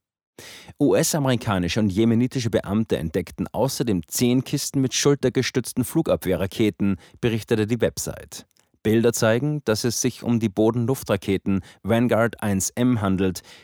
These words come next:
die den vom chinesischen Militär verwendeten Typen entsprechen. Diese vermeintliche Waffenunterstützung durch China geht über den Jemen hinaus und es gibt Hinweise darauf,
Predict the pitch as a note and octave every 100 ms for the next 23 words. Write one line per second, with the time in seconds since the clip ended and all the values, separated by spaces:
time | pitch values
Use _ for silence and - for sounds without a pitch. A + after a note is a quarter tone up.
0 | _ - B2 A#2+ A2+ G#2+ A#2 A#2+ D3+ C3
1 | A#2 C3 B2 G#2 F#2 - A2 A#2 G#2+ G#2+
2 | A#2 B2 - G2 E2 E2+ - E2+ - -
3 | - - - _ _ _ _ _ _ -
4 | - - - B2 B2+ C3 C#3 A#2+ C#3+ -
5 | A2+ G2 G#2 - G2+ G#2+ A#2 - B2 -
6 | E2+ D2+ F2 - B2+ A#2+ G#2+ G#2+ - C#3+
7 | A2+ B2+ B2+ A2 A2 A2 G#2+ A2 G#2+ F2
8 | G#1+ - - G2+ F2+ G2+ A#2 - C#3+ B2
9 | F2 - F2+ F2 G2 F#2+